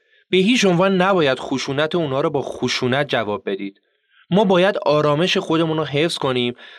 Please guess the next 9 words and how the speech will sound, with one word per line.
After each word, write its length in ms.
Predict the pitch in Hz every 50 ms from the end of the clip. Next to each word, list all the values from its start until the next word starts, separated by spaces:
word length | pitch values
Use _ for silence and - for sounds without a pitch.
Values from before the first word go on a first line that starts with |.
| - -
و 80 | 170 175
همونطور 440 | 190 220 240 240 220 233 214 208
که 100 | 208 196
از 180 | 180 165 147 -
شرایط 440 | - 151 139 135 139 147 160 - 190 180 147 - -
بد 200 | 151 156 175 202
گذشته 480 | 202 160 139 127 127 123 117 - - 135
عبور 300 | 117 113 120 120 117 107
کردیم، 640 | - 131 123 113 113 110 139 151 156 143 127 123